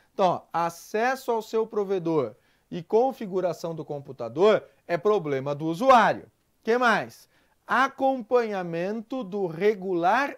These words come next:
recebimento das petições e documentos transmitidos eletronicamente. Ah, vou fazer, vou subir a petição, vou fazer o protocolo. Subi.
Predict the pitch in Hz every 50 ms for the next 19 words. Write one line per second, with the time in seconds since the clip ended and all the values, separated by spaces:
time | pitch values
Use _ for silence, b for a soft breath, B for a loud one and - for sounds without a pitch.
0 | - - 180 185 - 220 254 285 294 277 - - - 262 240 190 214 208 180 180
1 | 185 208 247 269 277 262 208 - 196 180 190 185 175 - - - - 180 160 -
2 | - - - 170 165 185 214 226 - b b b b b b 214 220 180 240 233
3 | 226 226 214 196 185 196 214 240 226 - - - 226 226 220 202 208 208 196 -
4 | - 214 220 196 208 196 226 220 220 208 - 190 208 214 214 214 - 254 226 202
5 | 196 190 170 147 - b b b b b b b - 269 285 269 247 226 254 262
6 | 262 - 262 247 226 196 208 247 214 190 254 277 294 285 285 - 285 214 233 277
7 | 277 269 277 285 277 214 - - - 247 233 185 139 107 117 165 185 214 226 214
8 | 240 247 240 247 247 240 240 233 - 226 214 190 160 120 b b b b b b
9 | _ - - 320 302 285 294 277 220 147 117